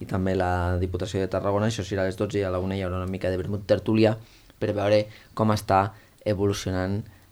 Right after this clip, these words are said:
aquesta candidatura. Jo m'agradaria ara, mm, els demano un petit, eh, esforç perquè, eh, per, eh, qüestions de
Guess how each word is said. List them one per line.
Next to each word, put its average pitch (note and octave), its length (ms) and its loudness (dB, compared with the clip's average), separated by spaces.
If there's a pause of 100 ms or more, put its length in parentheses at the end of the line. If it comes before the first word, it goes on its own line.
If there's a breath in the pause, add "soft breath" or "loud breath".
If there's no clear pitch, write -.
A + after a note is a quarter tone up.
aquesta F#2 880 -2
candidatura. E2 680 -6 (840 soft breath)
Jo C3 160 6
m'agradaria D#3 580 8
ara, B2+ 160 10 (180)
mm, G2+ 320 0 (680)
els A2+ 160 -6
demano A2 260 4
un A2 440 2
petit, G#2+ 320 -2 (120)
eh, G2+ 440 0
esforç A2+ 720 0 (460)
perquè, A2 360 4
eh, G2+ 920 6 (160)
per, G#2+ 180 4
eh, G2+ 320 6
qüestions A#2+ 600 0
de A2 400 6